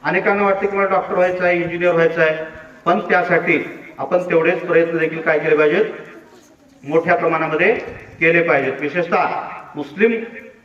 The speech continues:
समाजाच्या मुलींना मी या ठिकाणी आवाहन करतो की त्यांनी किमान म्हणजे बारावी पर्यंत, पदवीपर्यंत शिक्षण घेऊन आपल्याला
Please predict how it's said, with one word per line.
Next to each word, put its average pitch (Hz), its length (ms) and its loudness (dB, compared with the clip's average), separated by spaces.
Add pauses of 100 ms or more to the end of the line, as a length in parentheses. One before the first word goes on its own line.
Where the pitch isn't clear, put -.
(100)
समाजाच्या 180 380 0
मुलींना 165 320 0
मी 165 100 0
या 160 100 4
ठिकाणी 160 240 -2
आवाहन 151 240 0
करतो 170 600 -4 (120)
की 175 80 -4
त्यांनी 196 300 2 (680)
किमान 220 280 4
म्हणजे 220 520 0 (220)
बारावी 185 360 4
पर्यंत, 202 240 2
पदवीपर्यंत 196 560 2 (100)
शिक्षण 180 300 -6
घेऊन 170 300 4 (340)
आपल्याला 202 520 2